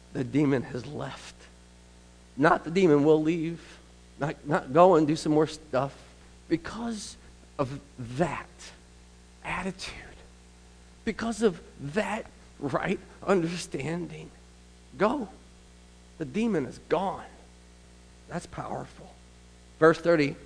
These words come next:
in case we need to know for a fact, says, "She went home and found her child lying on the bed, the demon gone."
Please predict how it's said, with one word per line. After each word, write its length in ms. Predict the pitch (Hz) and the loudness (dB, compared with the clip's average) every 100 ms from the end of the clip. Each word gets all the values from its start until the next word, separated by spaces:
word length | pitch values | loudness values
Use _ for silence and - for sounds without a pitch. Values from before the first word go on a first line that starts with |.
| - | -18
in 60 | 110 | -8
case 340 | - 143 - 120 | -2 -2 -2 -8
we 240 | 123 131 | -4 0
need 160 | 147 131 | 0 0
to 100 | 120 | 0
know 260 | 139 156 | 2 2
for 180 | - 139 | 0 -4
a 40 | |
fact, 440 | - 165 131 135 - - - - - - - - - | 0 2 2 -2 -8 -20 -20 -20 -20 -20 -20 -20 -12
says, 480 | - 123 127 120 - - - - - - | -2 0 0 -4 -14 -20 -20 -20 -20 -16
"She 200 | - - | -12 -6
went 160 | 135 - | -6 -6
home 520 | - 156 151 175 165 165 - - - - - - | 0 2 2 0 -6 -14 -20 -20 -20 -20 -20 -10
and 120 | 123 - | -8 -2
found 340 | 156 135 131 | 0 0 -4
her 160 | - 117 | -6 -8
child 580 | - - 156 151 143 143 - - | -8 -8 -6 -2 -4 -6 -18 -14
lying 500 | 139 147 147 131 135 | -10 -4 -2 -2 -4
on 120 | 127 | -6
the 60 | 120 | -6
bed, 440 | 113 131 123 143 156 - - - - - - | -8 -8 -8 -8 -14 -20 -20 -20 -20 -20 -18
the 80 | 107 | -12
demon 560 | 113 135 151 156 175 - - - - - - - - | -4 -2 0 -2 -6 -12 -20 -20 -20 -20 -20 -20 -6
gone." 280 | 135 113 | -4 -4